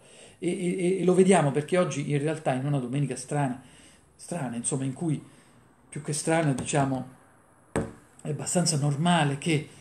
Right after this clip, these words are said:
eh, eh, nelle domeniche estive, e siamo, eh, già appunto, eh, oramai in piena estate,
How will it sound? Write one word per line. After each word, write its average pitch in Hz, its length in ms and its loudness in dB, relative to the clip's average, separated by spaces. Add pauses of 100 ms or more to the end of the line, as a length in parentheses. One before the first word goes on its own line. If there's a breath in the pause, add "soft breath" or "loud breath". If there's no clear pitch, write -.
(220 loud breath)
eh, 190 340 8 (320 loud breath)
eh, 147 140 0
nelle 151 540 4
domeniche 147 840 2
estive, 143 640 -2
e 123 100 -12
siamo, 127 540 -4
eh, 131 80 -10 (240)
già 131 260 -4
appunto, 143 540 -6 (380 loud breath)
eh, 131 280 -6
oramai 139 380 0
in 123 100 0
piena 135 200 -2
estate, 127 540 -4